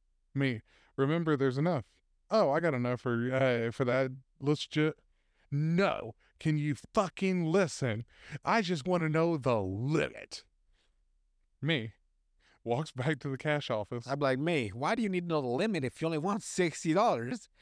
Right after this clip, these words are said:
Speaker 2: I'm guessing the limit's sixty dollars, wasn't it?"
Speaker 1: O M says two fifty on register, one hundred on self-checkout, and a thousand at customer service desk. I get a, uh, two hundred and fifty dollar loan and walk back.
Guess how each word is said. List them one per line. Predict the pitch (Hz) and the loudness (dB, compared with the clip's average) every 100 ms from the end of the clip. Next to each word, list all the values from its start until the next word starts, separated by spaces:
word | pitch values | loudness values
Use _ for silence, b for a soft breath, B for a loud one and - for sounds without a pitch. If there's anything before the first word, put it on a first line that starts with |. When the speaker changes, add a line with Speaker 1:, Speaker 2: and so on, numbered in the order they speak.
| B B | B B
Speaker 2:
I'm | 135 | -2
guessing | 185 254 190 | 0 0 2
the | |
limit's | 196 214 160 | 4 2 0
sixty | - 262 - 247 | 0 0 2 2
dollars, | 277 302 214 180 | 2 2 2 0
wasn't | 262 214 | 0 -2
it?" | 143 _ _ B B B B 143 | -6 _ _ B B B B 2
Speaker 1:
O | 160 | 4
M | 170 170 | 4 2
says | - 127 | 2 0
two | - 175 | 2 -2
fifty | - 151 135 | 0 0 0
on | 127 | 0
register, | 123 131 107 - - - _ b b - | 0 -2 -4 -8 -10 -14 _ b b 0
one | 143 | 2
hundred | 170 160 160 | 2 2 0
on | 165 | 0
self-checkout, | - 156 - 127 107 107 - b b 127 | 0 -2 0 -2 -2 -4 -6 b b -4
and | 123 | -2
a | |
thousand | 151 240 185 123 127 - | 2 4 2 0 -6 -6
at | 127 | -6
customer | - 135 131 | -4 -4 -4
service | 127 156 120 | -2 -2 -2
desk. | - - - - - _ _ _ _ b b b - | -6 -12 -12 -20 -20 _ _ _ _ b b b -2
I | 135 | 0
get | 143 147 | 2 2
a, | 135 135 139 127 117 | 2 2 2 2 0
uh, | |
two | - 180 | 0 0
hundred | 196 185 | 2 0
and | 151 | -2
fifty | 156 160 | -2 0
dollar | 156 143 135 | 2 2 2
loan | 131 165 117 120 | 2 2 2 0
and | 123 | 0
walk | 123 120 | -2 -2
back. | 175 147 | -2 -4